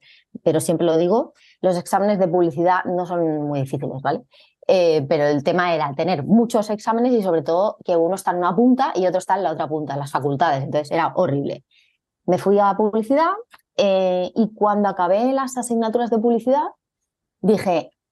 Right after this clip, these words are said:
"Qué horror, no me gusta nada eso que estoy <laughs> haciendo". Eh, porque empecé a hacer prácticas en, en agencias y me parecía todo horrible, sinceramente. O sea, era como, "Yo no quiero hacer este trabajo", porque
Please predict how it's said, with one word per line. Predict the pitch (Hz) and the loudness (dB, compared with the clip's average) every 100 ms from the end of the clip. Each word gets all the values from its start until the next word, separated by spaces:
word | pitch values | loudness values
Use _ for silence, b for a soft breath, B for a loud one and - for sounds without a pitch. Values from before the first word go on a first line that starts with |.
| - | 0
"Qué | 247 | 2
horror, | 254 254 233 170 | 4 2 2 0
no | 190 | 0
me | |
gusta | 220 247 - 220 | 0 0 -2 -2
nada | 220 208 226 | 0 0 0
eso | 247 | 2
que | 233 | 0
estoy | - 240 | 0 0
<laughs> | |
haciendo". | 220 208 - 220 - - - - B B B | 0 0 -2 -2 -4 -18 -20 -20 B B B
Eh, | 214 208 185 | 2 4 4
porque | 185 190 | 2 2
empecé | 180 185 | 0 0
a | |
hacer | 196 226 | 0 -2
prácticas | 208 208 208 180 175 - - | -2 -4 -4 -2 -2 -4 -2
en, | 175 160 151 135 135 143 - - - | 0 2 0 -2 -2 -4 -10 -16 -6
en | 147 139 - - _ - - | -4 -4 -8 -12 _ -16 -10
agencias | - 196 220 180 226 - _ | -2 0 2 0 -2 -8 _
y | - | -4
me | 160 | -2
parecía | 143 139 175 | 0 0 0
todo | 175 175 | 0 0
horrible, | 156 143 135 - _ _ | 0 -2 -4 -12 _ _
sinceramente. | - 156 139 139 135 139 - - | -6 -4 0 0 0 -2 -6 -10
O | |
sea, | - 147 147 - b b b - | -4 -4 -4 -14 b b b 0
era | 160 156 | 2 2
como, | 160 151 156 151 143 139 | 0 0 2 0 0 -2
"Yo | 143 | 0
no | 156 202 190 | 2 0 -2
quiero | 139 147 | -4 -2
hacer | 226 170 185 | 0 0 0
este | 220 | 0
trabajo", | 214 151 160 - 247 | 0 0 0 0 0
porque | 170 165 139 | 0 0 -2